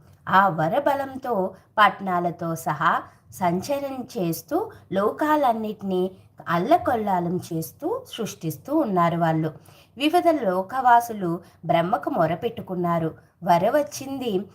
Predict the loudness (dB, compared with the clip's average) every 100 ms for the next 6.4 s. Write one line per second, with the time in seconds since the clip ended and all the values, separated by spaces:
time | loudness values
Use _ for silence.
0 | _ -4 2 2 4 0 2 0 2 0
1 | -2 -4 -4 -6 _ -2 0 2 0 0
2 | 0 2 2 2 0 0 0 0 0 -4
3 | -10 -20 _ -2 -2 -2 -2 0 2 0
4 | -2 -8 -6 -4 0 0 2 2 2 -2
5 | -10 -10 -6 0 2 2 -2 -4 -8 -2
6 | -2 0 -2